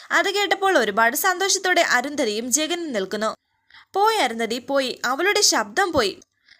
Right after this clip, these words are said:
നമ്മുടെ പ്ലാൻ പൂർണ്ണമായും വർക്കൗട്ടായി. ആ കുയിൽനാദം നിലച്ചു.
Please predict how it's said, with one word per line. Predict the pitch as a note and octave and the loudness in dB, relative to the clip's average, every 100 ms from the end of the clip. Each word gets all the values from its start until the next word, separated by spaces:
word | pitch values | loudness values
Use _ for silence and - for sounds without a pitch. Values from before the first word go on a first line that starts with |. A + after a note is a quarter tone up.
| - | -2
നമ്മുടെ | G4+ G#4+ A4+ | 0 2 2
പ്ലാൻ | A4 G4 F#4+ | 4 4 2
പൂർണ്ണമായും | F4+ F#4 F4 C#4 A3 A3+ B3 | 0 -2 0 0 0 0 0
വർക്കൗട്ടായി. | C#4+ D#4 D#4+ F#4+ D#4+ G#3 G3 - _ _ _ - - | 0 0 -2 -2 0 0 0 -6 _ _ _ -20 -2
ആ | D#4+ | 0
കുയിൽനാദം | G4+ F#4 F#4+ G#4 F#4 A#3 A3+ | 0 0 0 0 2 2 0
നിലച്ചു. | A3 F#3+ G3+ F#3+ | -4 -4 -2 -2